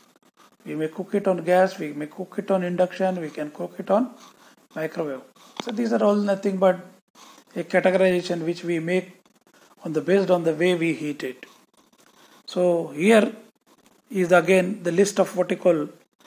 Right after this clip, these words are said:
different soldering methods. So particular diagram here, it will show that what you call soldering gun, the next one is the torch is there, third one is the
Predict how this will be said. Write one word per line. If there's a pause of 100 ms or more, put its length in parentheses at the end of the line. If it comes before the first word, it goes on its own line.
(240)
different
soldering
methods. (3500)
So
particular
diagram
here,
it
will
show (1000)
that (240)
what
you
call (800)
soldering
gun, (380)
the
next
one
is
the
torch
is
there,
third
one
is
the